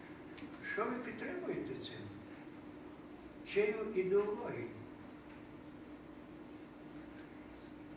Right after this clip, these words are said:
Диявол так тонко підходить,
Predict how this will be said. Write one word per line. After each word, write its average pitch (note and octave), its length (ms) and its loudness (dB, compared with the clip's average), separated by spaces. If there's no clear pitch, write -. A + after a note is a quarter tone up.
Диявол F3+ 500 8
так D3+ 340 6
тонко A#3+ 400 4
підходить, - 500 0